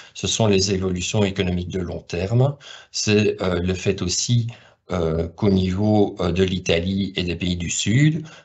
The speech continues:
la période observée comprend la crise financière et aussi la crise de la dette souveraine en zone euro, euh, pendant lesquelles, euh, le sud de l'Europe a été particulièrement, euh, affecté.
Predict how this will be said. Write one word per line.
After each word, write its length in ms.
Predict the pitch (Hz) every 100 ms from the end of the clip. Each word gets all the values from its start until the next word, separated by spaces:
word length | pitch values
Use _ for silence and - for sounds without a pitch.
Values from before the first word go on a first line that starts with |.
| -
la 120 | 92
période 580 | - 196 190 120 110 107
observée 600 | 87 - 95 92 104 120
comprend 800 | 127 98 - 117 113 110 101 101 -
la 580 | 95 90 87 87 87 - _ _ _ _ _ _ _ _
crise 300 | - - 113
financière 720 | - 107 95 95 - 139 151 151
et 80 |
aussi 260 | 101 95 127
la 120 | 123
crise 320 | 95 - 113 113
de 140 | 110
la 140 | 95 92
dette 180 | 95
souveraine 480 | 95 101 92 110 104
en 100 | 104
zone 280 | 95 104 98
euro, 360 | 87 104 123 - - - - _ -
euh, 360 | 92 92 92
pendant 560 | 90 110 107 107 107 104
lesquelles, 600 | 95 92 - 107 127 120
euh, 420 | 92 90 90 90
le 120 | 92
sud 300 | 92 - 110
de 80 | 101
l'Europe 460 | 95 90 110 117 101 76 _
a 100 | 92
été 160 | -
particulièrement, 920 | 98 92 - - 87 92 92 92 92 87
euh, 380 | 82 80 82 -
affecté. 560 | - - - - 78